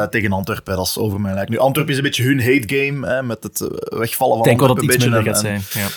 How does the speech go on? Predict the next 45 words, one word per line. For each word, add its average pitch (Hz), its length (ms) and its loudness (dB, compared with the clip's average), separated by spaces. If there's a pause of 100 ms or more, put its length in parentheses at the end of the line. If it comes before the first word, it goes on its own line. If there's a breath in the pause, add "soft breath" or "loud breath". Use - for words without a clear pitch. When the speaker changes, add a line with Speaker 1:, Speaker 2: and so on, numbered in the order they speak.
(140 loud breath)
Speaker 2:
ja. 104 560 4
Speaker 1:
ehm, 101 480 -4
dus, 107 180 -2
dus 101 200 -2
de, 117 280 -2 (100)
ja, 120 220 6
hebben 110 200 4
ze 101 60 -4
zich 107 160 -6
wel 110 120 2
extra - 180 -2
kunnen, 107 400 -2
kunnen 107 240 -2
op-, 104 180 -6
kunnen 104 200 0
opfokken, 127 380 -2
hè. 127 60 2
Je 113 120 2
zag, 104 240 -4
je 107 80 -4
zag, 104 160 -4 (220)
je 101 60 -6
zag 107 120 2
het 107 140 -2
al 101 160 0
lang, 110 220 -2
hè, 110 80 -4
het, 117 220 -6
het, - 140 -14
het - 160 -14
uitdagen. 110 600 2
Je 98 60 -6
zag 104 180 0
wel 110 100 0
dat 104 120 0
dat 104 80 0
heeft 101 140 -4
gespeeld. - 440 -6 (720 soft breath)
Gaat 117 160 0
dat 113 100 -4
tegen 110 240 4
ons 113 140 -2
ook 113 100 -6
zo 123 80 -4
zijn? 117 260 0